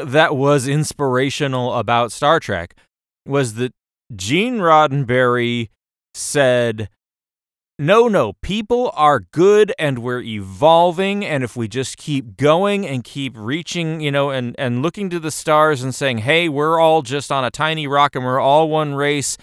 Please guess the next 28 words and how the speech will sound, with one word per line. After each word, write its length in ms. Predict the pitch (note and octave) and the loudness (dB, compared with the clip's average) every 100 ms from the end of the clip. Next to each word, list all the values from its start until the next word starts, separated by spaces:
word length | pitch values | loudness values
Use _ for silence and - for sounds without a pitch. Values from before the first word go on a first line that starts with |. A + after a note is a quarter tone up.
| - - | -16 -14
and 140 | A2 A#2+ | -6 -4
let's 160 | A#2+ | 0
all 120 | E3 F3+ | 0 2
come 260 | - G3 | 0 -2
together 520 | F#3+ D#3 E3+ E3+ F3 | -4 -4 -2 0 0
and 200 | E3 G#2 | -2 -4
kumbaya, 840 | - G#3+ A3+ G#3 G3+ F#3+ E3+ D#3+ D#3+ | -6 -4 -2 0 0 2 4 4 4
and 80 | C#3+ | 0
we're 120 | C3+ | -4
gonna 240 | B2+ C3+ A#2+ | -4 -6 -6
do 180 | A2 G2+ | -8 -10
science 560 | - A3 A#3+ A#3 F#3+ | 0 2 2 -2 -4
and 100 | F#3+ | -8
we're 80 | D#3 | -6
gonna 160 | D3+ C#3 | -6 -4
get 120 | B2 | -2
our 120 | A2 | -2
shit 300 | - - C4 | -4 -6 -6
together 480 | F#3+ F#3+ F#3+ F#3+ F3+ | -6 -2 0 0 -2
and 100 | D#3 | -2
we're 80 | C3+ | -4
gonna 160 | A#2 | -6
stop 260 | A2 B2+ G#2 | -6 -6 -6
fighting 380 | - G3+ G#3+ G#3 | 0 2 2 -2
each 220 | G3 F#3 | -4 0
other 240 | F3 E3+ | 0 0
like 260 | C#3+ A#2 - | -2 -6 -4
primitives, 580 | A3 G#3 G3+ F#3+ F3 | -4 -2 0 -2 -4